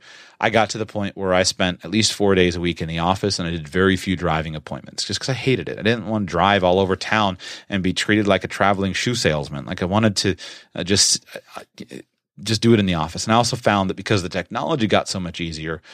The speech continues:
that it was much easier and, and better to do. So it can become that way, but it's not that way in the beginning.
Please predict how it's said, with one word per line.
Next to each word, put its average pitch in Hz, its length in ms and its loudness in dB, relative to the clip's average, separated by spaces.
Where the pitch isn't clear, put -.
that 95 500 2
it 104 160 -4
was 98 160 -4
much 101 300 2
easier 92 420 2
and, 85 240 -2
and 82 180 -6
better 82 220 -2
to 76 100 -10
do. 73 220 -8
So 104 140 -2
it - 80 -8
can 139 340 2
become 117 480 -2
that 131 240 2
way, 127 300 2
but 101 260 2
it's 95 160 -2
not 107 240 4
that 95 180 2
way 87 320 0
in 78 460 -10
the - 60 -14
beginning. 73 500 -10